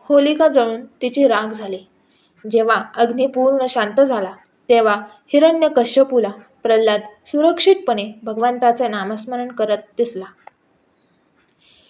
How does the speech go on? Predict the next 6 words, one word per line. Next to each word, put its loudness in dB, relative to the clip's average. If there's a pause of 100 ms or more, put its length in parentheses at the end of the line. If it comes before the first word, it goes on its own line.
(200)
हिरण्यकश्यपूचा 0 (380)
क्रोध 2
अधिक 0
वाढला -2 (920)
आणि -4
त्याने 0